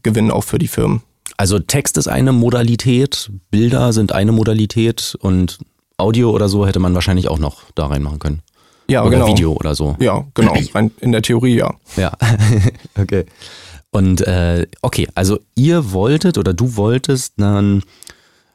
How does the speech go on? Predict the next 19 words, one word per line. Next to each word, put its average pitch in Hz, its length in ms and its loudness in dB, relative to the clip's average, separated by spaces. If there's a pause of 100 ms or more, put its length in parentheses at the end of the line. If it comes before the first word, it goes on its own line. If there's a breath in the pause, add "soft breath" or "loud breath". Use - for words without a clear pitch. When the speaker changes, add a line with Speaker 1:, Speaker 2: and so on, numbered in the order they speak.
(720 loud breath)
Speaker 2:
Orakel 117 520 0
bauen, 113 360 0
ein 98 140 -2
Chatbot, 110 400 -4
wie 101 140 0
auch 92 140 -2
immer, 127 340 2
der 107 440 0
nicht 104 260 0
nur 101 600 2
firmeneigene 98 600 0
Texte - 260 -4
verarbeiten 92 460 -2
kann, 90 200 0
sondern 82 380 0
auch - 460 -4 (180)
andere 85 320 0
Modalitäten 82 880 0
wie 73 300 -4